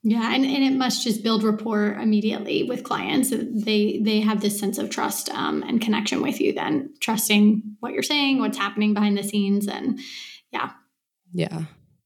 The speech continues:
Speaker 2: Yeah, it's not uncommon that people will be like, "Oh, can I ask you this? 'Cause I know you'll tell me that your honest opinion and, like,
Speaker 1: Yep.
Speaker 2: what you actually think." Like, yeah, of course. <laughs> That's
Speaker 1: So
Speaker 2: what I'm here for. <laughs>
Speaker 1: good. <laughs> Exactly. Okay, well, this has just been, for lack of a better word,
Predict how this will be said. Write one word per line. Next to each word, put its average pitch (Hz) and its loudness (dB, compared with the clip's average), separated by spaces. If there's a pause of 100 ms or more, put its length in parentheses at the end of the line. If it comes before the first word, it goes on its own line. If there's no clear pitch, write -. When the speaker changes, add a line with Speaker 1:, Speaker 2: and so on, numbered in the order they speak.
(140)
Speaker 2:
Yeah, 175 4
it's 160 0
not 170 0
uncommon 151 0
that 143 -2
people 143 0
will 143 0
be 143 0
like, 139 0
"Oh, 165 4
can 190 0
I 185 6
ask 165 0
you 180 0
this? 165 2
'Cause 160 2
I 151 2
know 151 2
you'll 143 4
tell - -2
me 151 0
that - -6
your 160 2
honest 151 0
opinion 160 0
and, 151 0
like, - 4
Speaker 1:
Yep. 220 4
Speaker 2:
what - 0
you 151 0
actually - 0
think." - 0
Like, 233 2
yeah, 220 -2
of - -8
course. 180 0
<laughs> 233 -2
That's 254 2
Speaker 1:
So 262 4
Speaker 2:
what 240 6
I'm 240 2
here 254 2
for. - -6
<laughs> 196 4
Speaker 1:
good. 214 2 (360)
<laughs> 302 4 (440)
Exactly. 220 0 (440)
Okay, 302 4
well, 233 0
this 240 2
has 392 4
just 339 0
been, 247 2
for 220 0
lack 240 -2
of 285 4
a 277 0
better 262 2
word, 233 2